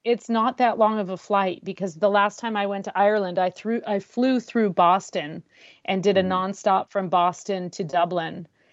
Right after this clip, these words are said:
Speaker 1: And it's not that long of a flight. It's, uh, um, you know, usually at night, so you can, you know, they turn the lights down and, um, you know, make it, make it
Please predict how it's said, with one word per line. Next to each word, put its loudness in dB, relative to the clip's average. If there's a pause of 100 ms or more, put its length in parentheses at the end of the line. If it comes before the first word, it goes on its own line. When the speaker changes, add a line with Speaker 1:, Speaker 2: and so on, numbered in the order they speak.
(240)
Speaker 1:
And 0
it's -4
not 2
that 0
long -2
of -6
a -4
flight. 2
It's, -10
uh, 0
um, -4 (220)
you -4
know, 4
usually 2
at 0
night, 0
so -2
you -2
can, -8 (100)
you -6
know, -4
they -2
turn -4
the 2
lights 2
down 2
and, -6 (760)
um, -6 (500)
you -6
know, -4
make -2
it, 2 (220)
make -4
it -2